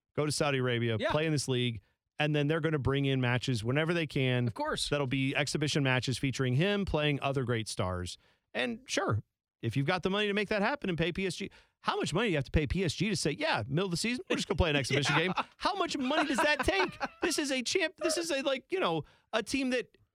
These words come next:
Speaker 1: in many years is in Champions League and fighting to be a good Champions League team.
Speaker 2: It's a team that has Neymar and Lionel Messi and Kylian Mbappe on it.
Speaker 1: And they're like, "Yeah, we can, we need the," well, yeah, they're paying us enough money to come over here and play one game, so we'll do it.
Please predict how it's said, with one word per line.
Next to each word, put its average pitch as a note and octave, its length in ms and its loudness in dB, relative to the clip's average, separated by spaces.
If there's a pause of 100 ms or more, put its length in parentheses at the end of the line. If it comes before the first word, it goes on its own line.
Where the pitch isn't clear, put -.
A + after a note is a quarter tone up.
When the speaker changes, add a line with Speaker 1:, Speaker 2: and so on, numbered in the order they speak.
Speaker 1:
in A3+ 120 0
many A#3+ 180 2
years B3 300 2
is G3 100 -2
in B3 100 -2
Champions C4 520 0
League B2+ 260 0
and C#3 160 0
fighting A#3 380 0
to A3 120 -2
be A3+ 220 -2
a G#3+ 140 0
good D#3+ 420 -4
Champions F#3 480 0
League D3+ 200 0
team. D3 380 2
Speaker 2:
It's D4+ 160 0
a C4+ 60 4
team C#4+ 80 6
that B3+ 120 4
has G#3 200 6
Neymar B3 640 4
and F3+ 100 4
Lionel A3 360 6
Messi G#3+ 500 4
and E3 100 2
Kylian A3 520 2
Mbappe C#3 460 2
on G#2 180 0
it. F#2+ 80 -6 (160)
Speaker 1:
And F3+ 100 4
they're G#3+ 140 2
like, G#3 260 0
"Yeah, D#4+ 240 2
we A#3+ 180 -2
can, G#3+ 340 -4
we G3+ 120 0
need A#3 220 0
the," G3 200 2 (200)
well, D4+ 240 0
yeah, B3+ 100 -2
they're G3+ 140 -2
paying F3 200 4
us C#3 140 2
enough B2 140 4
money B2+ 160 4
to A2+ 80 2
come C3+ 100 0
over A#2 160 4
here A#2 60 4
and G2+ 80 -2
play A#2+ 160 2
one A2+ 400 2
game, A2+ 360 2
so - 160 -2
we'll E3 140 0
do F#2+ 240 -6
it. D#2+ 140 -4